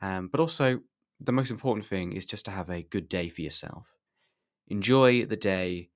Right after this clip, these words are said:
and make it as good as you can for yourself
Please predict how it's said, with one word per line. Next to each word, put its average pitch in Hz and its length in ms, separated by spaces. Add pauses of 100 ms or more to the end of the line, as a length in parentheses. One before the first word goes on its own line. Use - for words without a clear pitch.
(600)
and 87 600
make 113 440
it 104 280
as 98 180
good 95 260
as 87 200
you 92 100
can 85 500 (320)
for - 160
yourself 98 560